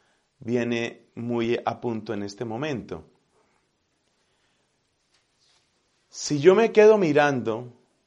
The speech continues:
qué me parece agradable o qué me parece desagradable en la otra persona, eso es lo que Pablo llama según la carne. Según la carne quiere decir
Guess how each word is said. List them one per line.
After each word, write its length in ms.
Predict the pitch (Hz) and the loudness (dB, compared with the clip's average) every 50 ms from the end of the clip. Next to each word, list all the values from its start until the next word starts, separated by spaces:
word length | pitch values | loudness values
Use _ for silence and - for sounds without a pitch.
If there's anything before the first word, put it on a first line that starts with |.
| _ _ _ _ _ _ _ _ _ _ _ | _ _ _ _ _ _ _ _ _ _ _
qué 180 | - 170 170 185 | 2 4 4 6
me 140 | 190 196 185 | 6 4 4
parece 760 | 190 147 131 131 139 143 143 139 - 151 147 139 - - _ _ _ _ - | 4 2 2 4 4 4 4 2 -2 -6 -6 -8 -8 -12 _ _ _ _ -6
agradable 1080 | 127 127 110 107 110 107 107 107 120 131 143 143 139 123 113 110 107 104 - - - - | -4 -4 -2 -2 0 0 0 2 2 4 4 4 4 2 0 -6 -6 -6 -8 -10 -10 -10
o 100 | 113 110 | -10 -8
qué 140 | - 139 135 | -6 -6 -6
me 160 | 147 156 143 | -6 -6 -4
parece 360 | 139 123 117 127 127 135 151 | -4 -4 -4 -4 -6 -4 -6
desagradable 800 | 139 127 110 120 113 95 104 101 104 107 113 123 131 131 135 135 | -6 -6 -6 -8 -10 -8 -8 -6 -6 -4 -4 -4 -4 -4 -6 -8
en 120 | 120 107 | -8 -8
la 100 | 101 98 | -8 -8
otra 240 | 107 107 123 131 123 | -8 -8 -8 -8 -8
persona, 600 | - 117 98 98 - 123 107 98 98 101 104 107 - _ _ _ _ _ _ _ _ - | -8 -10 -12 -12 -10 -10 -10 -10 -10 -12 -14 -16 -20 _ _ _ _ _ _ _ _ -6
eso 240 | 151 160 156 170 180 | -6 -6 -4 -4 -4
es 100 | 180 175 | -4 -2
lo 160 | 185 185 - | -4 -4 -4
que 100 | - 127 | -4 -6
Pablo 380 | 123 - 139 139 135 143 156 151 | -4 -2 -4 -2 -2 -2 -4 -4
llama 440 | 135 143 135 135 139 139 139 139 - _ _ _ _ | -4 -4 -6 -6 -8 -12 -14 -16 -20 _ _ _ _
según 500 | _ - - 160 143 110 113 151 165 165 | _ -10 -2 -2 -2 -2 0 -2 -2 0
la 160 | 160 160 160 165 | 0 -2 -2 0
carne. 500 | 180 165 127 110 107 92 82 80 71 _ _ _ _ _ _ _ _ _ _ _ _ _ _ _ _ _ _ _ _ _ _ _ _ _ _ _ _ | 0 0 0 -2 -6 -12 -12 -14 -18 _ _ _ _ _ _ _ _ _ _ _ _ _ _ _ _ _ _ _ _ _ _ _ _ _ _ _ _
Según 440 | _ - - 147 131 135 185 202 214 | _ -6 -2 -2 0 0 0 0 2
la 160 | 226 220 214 | 2 0 2
carne 420 | - 190 180 170 165 165 165 156 143 | 4 4 4 4 2 0 -4 -6 -6
quiere 260 | - 160 156 165 165 | -6 -4 -2 -2 0
decir 540 | 151 139 120 - - 113 104 104 107 113 | 0 0 -2 -2 -4 -8 -8 -8 -8 -12